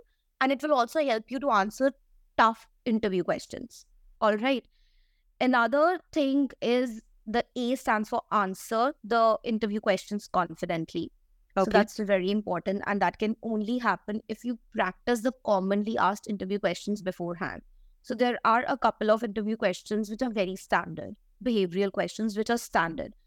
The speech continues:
Speaker 1: So make sure that you prepare these questions and you practice and rehearse these questions loudly, not in your mind.
Speaker 2: Yeah.
Speaker 1: I always tell them, when you rehearse these questions loudly,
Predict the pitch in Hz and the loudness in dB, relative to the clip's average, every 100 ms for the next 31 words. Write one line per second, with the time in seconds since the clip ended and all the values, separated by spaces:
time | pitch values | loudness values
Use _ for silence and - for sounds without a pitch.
0 | _ _ - 254 247 254 - - 233 190 | _ _ 0 2 2 0 -2 0 2 2
1 | 220 _ _ - 220 247 254 220 220 190 | -2 _ _ -8 -4 -2 -2 0 2 2
2 | 202 233 - - 220 240 - 208 190 - | 2 0 -6 -6 -2 -2 2 2 2 0
3 | 214 214 214 214 - 190 180 - 226 226 | -2 0 -2 -4 0 0 0 -4 -4 -2
4 | 214 208 190 - 220 - 185 185 247 240 | 0 2 2 0 -6 0 0 2 -2 -2
5 | - 185 165 165 170 185 302 - _ _ | -4 -2 0 0 -4 -6 -6 -8 _ _
6 | - - 202 196 185 175 165 - 220 - | -16 0 2 4 2 0 0 -4 -12 -18
7 | _ - 196 190 175 226 220 214 254 285 | _ -10 2 4 6 4 2 0 -2 -2
8 | 247 214 208 220 233 226 233 269 214 202 | 2 2 2 0 0 -2 -2 -2 -4 -2
9 | 202 233 269 - 247 269 226 294 - 240 | 2 2 0 -6 -10 -4 0 -2 -2 -6
10 | 202 190 180 180 - 175 | -2 2 2 0 -14 -20